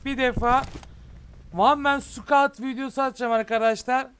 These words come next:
Güzel destekçi olursanız çok çok sevinirim. Artık full video. Her gün birer tane video arkadaşlar, net. Bilginiz olsun. Tek yapmanız gereken, takipçi olursanız çok çok çok mutlu olurum arkadaşlar.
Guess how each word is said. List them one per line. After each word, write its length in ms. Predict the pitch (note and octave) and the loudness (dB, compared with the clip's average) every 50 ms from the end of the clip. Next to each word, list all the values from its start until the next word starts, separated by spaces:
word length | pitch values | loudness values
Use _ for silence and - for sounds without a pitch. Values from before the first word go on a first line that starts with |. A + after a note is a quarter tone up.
| _ _ _ _ _ _ _ _ _ _ - | _ _ _ _ _ _ _ _ _ _ -16
Güzel 280 | B3+ B3 C#4+ C#4+ C#4 | -8 -2 -2 -2 0
destekçi 500 | A#3 C4+ B3+ - - C4 C4+ A3 - - C4 | -2 -4 -6 -6 -8 -10 -10 -10 -6 -4 -2
olursanız 520 | C4 C4 B3+ - B3 B3 A#3+ B3+ - - | -2 -2 -4 -6 -6 -6 -6 -8 -10 -10
çok 280 | - B3+ B3+ A#3 - - | -6 -6 -6 -6 -6 -6
çok 120 | A#3+ A#3 | -8 -8
sevinirim. 360 | F#3 - A3 G#3 G3+ A3+ A#3+ | -6 -6 -6 -6 -6 -4 -2
Artık 400 | B3 B3 B3 A#3+ B3 - C4 - | 0 0 0 -2 -4 -8 -12 -12
full 440 | - - - - A3 C#4+ C4+ B3+ A3+ | -14 -20 -14 -8 -6 -4 -4 -4 -4
video. 400 | A3 G#3 G3 - F#3 F#3+ G#3 - - - - - - - - - - - - - | -4 -4 -2 2 2 4 4 4 0 0 -6 -8 -8 -8 -8 -10 -8 -8 -2 0
Her 200 | C4+ C#4 C4 B3 | 2 2 2 2
gün 280 | A3 G#3+ B3+ B3 A#3+ | 0 -4 -6 -6 -4
birer 320 | C#4 C4+ C4+ B3+ A#3+ G#3+ - | -2 2 4 4 4 2 0
tane 300 | B3 A#3 A#3 B3 C4 A3+ | 0 -2 0 0 -2 -4
video 280 | B3 B3 G3 A3+ A3+ | -4 -4 -2 2 2
arkadaşlar, 680 | A3 A3 G#3+ - A3 A3 A3 A3 G#3 - - A#3 A#3 A3 G#3 G3+ - G#3 | 2 2 2 0 0 2 2 0 0 0 -2 0 0 0 -2 -4 -2 0
net. 340 | A3+ A3+ F#3+ - - - - - - - - - - - - - - - - - - - | 2 0 0 0 -4 -12 -18 -18 -18 -18 -18 -18 -18 -20 -20 -20 -20 -20 -20 -20 -12 -8
Bilginiz 500 | A#3+ A#3+ A#3 G#3 F#3+ A3 A3+ A#3+ A#3+ G#3+ | -6 -6 -6 -4 -4 -4 -4 -4 -6 -6
olsun. 540 | - A3+ A#3 A#3+ A#3 G3+ - - G#3+ E3+ - - _ _ - - - - - - - - _ _ _ _ _ - - | -2 2 2 2 2 0 -2 -4 -4 -4 -4 -8 _ _ -20 -20 -20 -20 -20 -20 -20 -20 _ _ _ _ _ -14 -8
Tek 200 | D4+ D4+ B3 - | -6 -6 -4 -2
yapmanız 400 | C#4+ C#4 - A#3 C4 C4 G3+ A3 | -2 -2 -2 -2 -4 -6 -6 -6
gereken, 420 | A#3 B3 B3 A#3+ - C4 C4+ C4+ - | -6 -6 -6 -6 -6 -6 -8 -6 -4
takipçi 540 | - C#4 C4 B3+ B3+ - B3 - - - | 0 0 0 0 0 -6 -12 -12 -8 -6
olursanız 580 | A#3+ A#3 A3+ - - G#3+ G#3+ A#3+ A3+ - - - - | -4 -4 -4 -4 -6 -6 -6 -6 -8 -12 -16 -16 -10
çok 360 | - G3+ G3 F#3+ F#3+ - - | -6 -4 -4 -4 -6 -8 -10
çok 300 | - G3 G#3 G3+ - - | -8 -8 -8 -8 -8 -10
çok 220 | - A3 G#3 - | -10 -10 -10 -10
mutlu 240 | F3 E3 D3+ - F3+ | -14 -16 -14 -12 -12
olurum 220 | E3+ D#3 D#3+ D3 D3 | -10 -8 -8 -8 -8
arkadaşlar. 560 | D3 C#3+ - F3 D#3+ D3+ C3+ B2 - C#3 | -8 -8 -8 -8 -8 -8 -8 -10 -12 -14